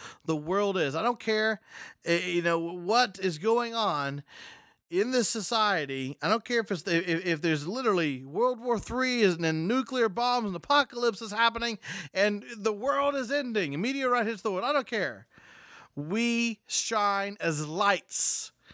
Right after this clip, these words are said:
in a perverse and crooked nation. We can't even do that in America when things are going semi-well. What are we gonna do when things really heat up? If things ever were to really heat, heat up,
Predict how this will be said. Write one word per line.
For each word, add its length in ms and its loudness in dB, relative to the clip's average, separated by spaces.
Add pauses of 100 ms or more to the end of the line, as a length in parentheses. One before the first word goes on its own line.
(340)
in 100 0
a 60 0
perverse 440 0
and 80 -6
crooked 280 0
nation. 420 -2 (840)
We 180 -2
can't 280 -2
even 280 -2
do 160 -2
that 180 4
in 120 -4
America 680 0 (240)
when 200 2
things 260 0
are 80 -2
going 600 0 (340)
semi-well. 1000 -2 (1300)
What 160 2
are 40 2
we 100 0
gonna 180 0
do 420 0
when 420 -2 (120)
things 300 0
really 340 0
heat 280 -2
up? 280 -2
If 200 2
things 340 -2
ever 220 0
were 100 0
to 100 0
really 300 0
heat, 200 -4
heat 420 -2
up, 260 -2